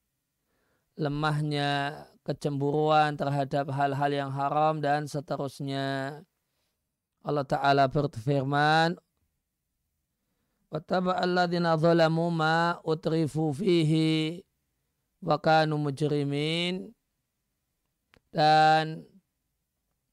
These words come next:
orang-orang yang, orang-orang yang zalim mengikuti kemewahannya,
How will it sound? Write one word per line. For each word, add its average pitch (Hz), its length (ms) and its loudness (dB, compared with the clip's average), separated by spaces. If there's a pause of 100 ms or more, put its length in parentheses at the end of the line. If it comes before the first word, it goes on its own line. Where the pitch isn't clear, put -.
(640)
orang-orang 180 720 0
yang, 170 340 0 (640)
orang-orang 175 480 -2
yang 165 240 -4
zalim 175 560 0
mengikuti 165 1120 -6 (1400)
kemewahannya, 156 1300 -2